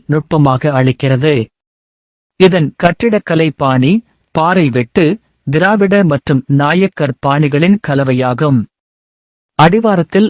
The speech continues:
மாணிக்க விநாயகர் கோயில் ஒரு துணை சன்னதியாக உள்ளது. தாயுமானவர் சுவாமி கோயில்.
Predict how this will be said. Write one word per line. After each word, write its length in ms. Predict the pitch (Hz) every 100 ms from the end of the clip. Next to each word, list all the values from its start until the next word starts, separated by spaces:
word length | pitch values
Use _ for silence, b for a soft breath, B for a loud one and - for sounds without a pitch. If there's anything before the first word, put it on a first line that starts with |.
| -
மாணிக்க 600 | 143 147 185 185 - 196
விநாயகர் 580 | 139 139 165 208 190 151
கோயில் 360 | - 135 147 180 -
ஒரு 220 | 143 143 127
துணை 260 | 151 170 185
சன்னதியாக 720 | 147 135 127 120 127 127 170
உள்ளது. 360 | 127 127 143 139 101 _ _ _ _ _ _ _ _ -
தாயுமானவர் 720 | 165 196 240 185 170 156 147 -
சுவாமி 380 | 143 139 147
கோயில். 460 | 143 147 135 135 131